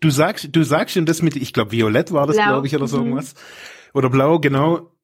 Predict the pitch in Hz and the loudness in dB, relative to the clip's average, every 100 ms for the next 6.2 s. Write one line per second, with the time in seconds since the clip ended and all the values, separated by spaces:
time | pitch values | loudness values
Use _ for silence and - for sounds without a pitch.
0 | _ - 151 147 143 135 143 170 - 151 | _ -4 0 2 0 -2 -4 -4 -4 0
1 | 165 143 123 180 - - 117 120 - 127 | 2 2 2 0 -2 -4 -2 -2 0 0
2 | - 143 98 90 104 104 - 110 104 101 | 0 0 -2 -2 -2 -2 -2 -2 0 -2
3 | 110 117 120 107 117 117 131 107 101 110 | -2 -2 -4 -2 -2 0 0 0 -2 -2
4 | - - _ - _ - - _ _ 147 | -4 -12 _ -20 _ -20 -20 _ _ 0
5 | 131 113 139 - 139 143 131 202 208 160 | 2 2 0 -2 -2 2 4 4 2 0
6 | 170 | 0